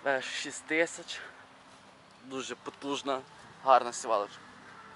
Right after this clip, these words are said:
На формі, гарна погода.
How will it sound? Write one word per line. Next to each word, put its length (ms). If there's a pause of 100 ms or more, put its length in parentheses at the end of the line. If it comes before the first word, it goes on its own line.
(1600)
На 100
формі, 720 (200)
гарна 300
погода. 580